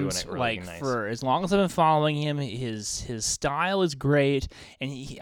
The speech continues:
Speaker 1: I've seen a real, like, growth in his voice as he's been drawing,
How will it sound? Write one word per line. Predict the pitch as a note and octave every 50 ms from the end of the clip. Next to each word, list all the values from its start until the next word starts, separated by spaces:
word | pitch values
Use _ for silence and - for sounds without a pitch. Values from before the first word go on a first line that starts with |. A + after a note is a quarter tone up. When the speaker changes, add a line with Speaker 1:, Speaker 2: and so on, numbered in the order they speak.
| -
Speaker 1:
I've | - G#3 B3+ -
seen | - - D#4 C4
a | G3+ D#3+
real, | C#3+ C3+ D3 E3 F3 F#3 F3+ E3 D3+ C#3
like, | C3+ B2+ A#2 A2
growth | A2+ - A#2 B2 C3 C3 C3+ C#3+ C#3 - - - -
in | - C3 A#2
his | B2+ C3 A#2+ A2+
voice | A2 A2 A#2+ A#2 A2+ A#2+ C#3+ G3 G#3 - - -
as | - - A2 A#2 -
he's | - D3 C3+
been | - C3 B2 A#2+
drawing, | A2+ A#2 A#2 B2 C3 C#3 D3 D#3 D#3+ F3 F#3+ F#3+